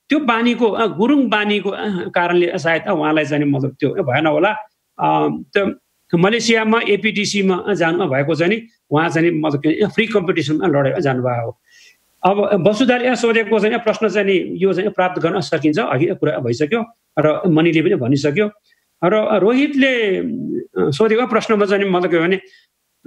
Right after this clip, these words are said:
हो, वास्तवमा यो कुराहरू हामीले उठाउनु पर्ने हो। मैले अघि मेरो प्रस्तुतिकरण भनिसकेँ।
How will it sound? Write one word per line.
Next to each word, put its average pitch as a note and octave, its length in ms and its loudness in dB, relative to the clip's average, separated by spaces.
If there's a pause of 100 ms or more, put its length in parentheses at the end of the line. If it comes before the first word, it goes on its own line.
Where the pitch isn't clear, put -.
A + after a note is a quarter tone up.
हो, D#3 500 2
वास्तवमा A#3 480 0
यो G#3+ 300 0
कुराहरू G#3 560 0
हामीले F#3 600 0 (600)
उठाउनु F3+ 300 2
पर्ने D#3 340 2
हो। D3+ 260 0 (360)
मैले A3 240 2
अघि G3 340 0
मेरो G3+ 320 0
प्रस्तुतिकरण G3 440 0
भनिसकेँ। D#3+ 540 0